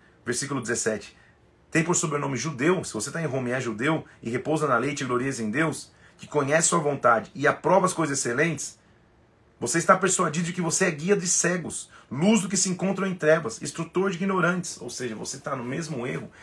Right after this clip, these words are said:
conhecedor da lei, porque circuncisão, versículo vinte e cinco, "tem valor se você praticar a lei.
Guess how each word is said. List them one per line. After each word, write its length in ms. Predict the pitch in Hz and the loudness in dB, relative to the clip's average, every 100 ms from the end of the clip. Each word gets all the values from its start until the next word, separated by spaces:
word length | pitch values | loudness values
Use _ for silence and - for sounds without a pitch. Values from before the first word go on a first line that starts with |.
| - | -16
conhecedor 520 | - 139 147 120 147 170 | -6 -2 -2 -2 -2 2
da 140 | 160 | 4
lei, 420 | 123 143 185 - - _ _ _ _ _ _ | 4 0 -2 -6 -14 _ _ _ _ _ _
porque 300 | - 151 151 | -4 -2 0
circuncisão, 920 | 151 - 196 220 208 180 131 143 185 | 0 0 0 2 2 2 2 2 2
versículo 380 | 165 127 139 131 | 2 -4 -6 -6
vinte 160 | 120 117 | -6 -6
e 20 | |
cinco, 300 | - 113 - - - | -4 -6 -8 -16 -10
"tem 160 | - 165 | -4 2
valor 280 | 151 139 156 | 4 4 0
se 60 | |
você 220 | 147 147 | -2 -6
praticar 500 | 160 156 151 - 139 | 0 0 0 0 2
a 60 | 170 | 2
lei. 340 | 175 113 104 | 0 -2 -4